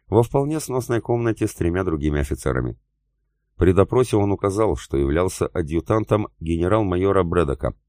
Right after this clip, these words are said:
после чего их губернатор Минвиль неожиданно предложил капитану послужить парламентером и отвезти в Балтимор, где находился штаб операции, французские предложения о мире. Ему придали рядового Делане –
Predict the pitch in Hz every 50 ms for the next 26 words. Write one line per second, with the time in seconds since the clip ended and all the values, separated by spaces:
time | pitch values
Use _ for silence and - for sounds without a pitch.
0 | _ _ _ _ _ - - 90 - - 87 76 - - 95 104 120 123 107 -
1 | - 87 85 76 67 73 73 69 82 80 82 85 82 78 - 76 76 76 78 78
2 | 78 82 98 113 113 107 _ _ _ _ _ _ _ _ _ - 90 107 113 117
3 | 110 135 147 139 135 131 117 117 110 98 101 104 98 113 113 - - - 107 92
4 | - - 117 113 110 107 - - - - 110 - - 104 95 104 117 113 - -
5 | 104 104 104 107 113 123 120 - - 87 80 80 80 76 73 _ _ _ _ _
6 | _ - 73 78 - - 85 78 - - - 82 73 69 67 82 107 120 117 -
7 | 87 80 76 69 67 67 67 69 78 80 73 - 85 78 73 78 76 - - 73
8 | - - 78 73 - 78 73 - 76 85 101 107 - - 107 104 101 98 _ _
9 | _ _ _ _ - - 101 104 104 - - 143 123 - - 117 113 98 101 95
10 | 80 90 87 82 92 95 95 92 90 85 78 76 71 67 60 57 - _ _ _
11 | _ _ _ _ _ _ _ _ _ _ _ _ - - 90 104 127 131 123 120
12 | 117 113 107 110 107 110 107 - 98 95 80 87 87 90 98 98 98 87 78 85
13 | 87 87 82 76 67 58 -